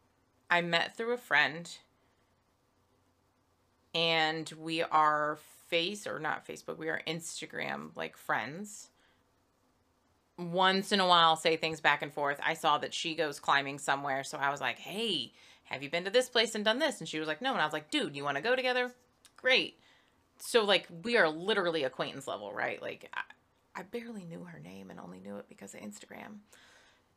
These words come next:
She brought two people. I didn't know their names. And then, thank God, one of them added me on Facebook. I, the guy's name, well, I won't say it, but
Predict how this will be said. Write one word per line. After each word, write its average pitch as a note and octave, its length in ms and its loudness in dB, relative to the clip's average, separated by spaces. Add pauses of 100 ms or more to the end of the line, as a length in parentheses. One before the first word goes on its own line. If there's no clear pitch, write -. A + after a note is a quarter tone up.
(200)
She - 280 0
brought G#3 260 2
two - 140 -8
people. - 400 -14 (720)
I C4+ 120 0
didn't B3 160 -4
know A3 120 -6
their E3+ 140 -10
names. F#3 420 -12 (100)
And F3+ 160 -2
then, F#3 220 -6 (320)
thank B3 240 -4 (260)
God, E3+ 560 2
one D3+ 240 0
of D3+ 120 0
them C#3+ 140 -6
added C3+ 280 -4
me C3 180 -12
on B2+ 120 -10
Facebook. - 380 -14
I, F#3+ 160 -2 (260)
the G3+ 80 -4
guy's G#3+ 340 -2
name, F3 340 -2
well, C#3+ 120 -4
I C3+ 100 -2
won't - 160 -12
say - 80 -10
it, - 80 -12
but - 140 -6